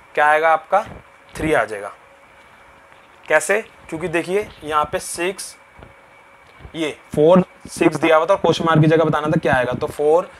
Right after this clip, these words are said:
सिक्स ये clockwise चला ना ऐसे, यहाँ पे भी clockwise चल रहा था तो सिक्स के बाद आ गया थ्री। अगर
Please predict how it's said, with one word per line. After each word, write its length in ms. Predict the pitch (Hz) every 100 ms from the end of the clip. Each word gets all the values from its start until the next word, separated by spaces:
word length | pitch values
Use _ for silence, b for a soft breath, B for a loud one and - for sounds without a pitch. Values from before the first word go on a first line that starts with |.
| B
सिक्स 280 | - 156 -
ये 80 | 160
clockwise 400 | 160 160 170 185
चला 200 | 165 143
ना 100 | 190
ऐसे, 260 | 180 151 110
यहाँ 160 | 120 131
पे 80 | 147
भी 80 | 160
clockwise 360 | 165 156 160
चल 140 | 160 147
रहा 120 | 147
था 120 | 147
तो 120 | 139
सिक्स 240 | 139 147 -
के 80 | 147
बाद 180 | 143
आ 60 | 139
गया 120 | 143
थ्री। 220 | 139 151 147 B B -
अगर 320 | 151 175 190